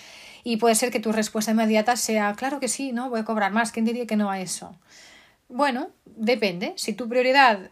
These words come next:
y tu objetivo en el trabajo es ganar más dinero, la respuesta obviamente es súper clara. Pero si lo que quieres de verdad es pasar más tiempo con tus hijos,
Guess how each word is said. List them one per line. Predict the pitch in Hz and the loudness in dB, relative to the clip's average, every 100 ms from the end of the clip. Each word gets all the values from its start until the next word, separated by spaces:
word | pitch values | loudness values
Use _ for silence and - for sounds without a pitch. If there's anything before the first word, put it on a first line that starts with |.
| - | -10
y | 190 | -8
tu | 196 | 0
objetivo | 214 214 220 214 254 208 | 2 2 -2 -4 -2 -2
en | 190 | -2
el | |
trabajo | 190 202 214 208 170 - | -4 0 2 0 -4 -6
es | 190 180 | -6 -4
ganar | 180 165 170 | -4 -6 -6
más | 190 | -4
dinero, | 208 196 185 294 - _ _ _ _ - | -2 -2 -2 -4 -6 _ _ _ _ -10
la | 185 170 | -8 -8
respuesta | 165 - 190 180 233 190 | -12 -10 -8 -2 -2 -2
obviamente | 175 175 196 | -8 -8 -8
es | - | -8
súper | 185 180 | -10 -6
clara. | 180 165 165 - - - - _ _ _ _ | -6 -6 -10 -20 -20 -20 -20 _ _ _ _
Pero | 208 202 202 | -4 -2 -4
si | 202 | -6
lo | 190 | -8
que | 190 | -4
quieres | 226 233 | -2 0
de | 269 | 0
verdad | 277 269 190 | 2 4 2
es | 170 | 0
pasar | 175 - 196 | -10 -12 -10
más | 185 | -8
tiempo | - 180 175 | -8 -8 -8
con | 180 | -8
tus | 226 302 | -4 0
hijos, | 269 - 226 226 226 | 0 2 2 2 -2